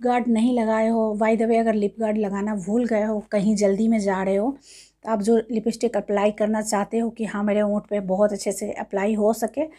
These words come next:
और मॉइस्चराइज़र भी हो जाए, मेरे होंठों को ज़्यादा वो ड्राई ड्राई होंठ ना रहे,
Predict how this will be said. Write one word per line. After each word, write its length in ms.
और 140
मॉइस्चराइज़र 720
भी 140
हो 220
जाए, 160
मेरे 180
होंठों 320
को 120
ज़्यादा 440
वो 160
ड्राई 340
ड्राई 280
होंठ 400
ना 220
रहे, 280